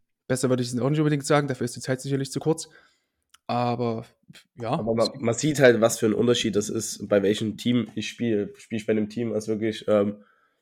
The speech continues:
Speaker 2: irgendwie immer trotzdem einen Druck, einen gewissen Druck widerstehen muss, wo ich absolut neunzig Minuten auf der Höhe sein muss, oder spiele ich halt bei einem Team, ja, wo so einzelne Szenen entscheidend sind, was einfach von meinem Spiel komplett anders ist.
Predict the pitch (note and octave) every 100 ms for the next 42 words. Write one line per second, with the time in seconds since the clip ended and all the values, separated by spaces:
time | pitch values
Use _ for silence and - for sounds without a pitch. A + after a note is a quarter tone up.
0 | _ _ _ A2+ A2 A2 A2 A#2 A#2+ A#2+
1 | A2 - A2 A#2+ A2+ A2+ A#2 A2 B2 C#3
2 | - _ _ _ _ - A2 A2 G#2 A#2
3 | A#2+ A2+ - C3 - A#2 A2+ - B2 B2+
4 | A#2+ A#2+ A2 G#2+ - - - A#2+ - B2+
5 | A#2 - _ - A2 C3 - B2 A#2+ C3
6 | B2 A#2+ - - - A#2 B2 C3+ C3+ C3
7 | C3 A2 - A#2 A#2 A2 A2 G#2 B2 A#2+
8 | - _ _ _ - A2+ A2+ G#2+ - B2
9 | B2+ C3 B2 A2+ B2 B2+ B2 G#2+ B2 B2+
10 | A2+ A2+ G#2+ - A2 A2 - A2 G#2+ G#2+
11 | G#2+ - C3+ C#3+ C3 A2 A#2 - A#2 A2
12 | A2+ -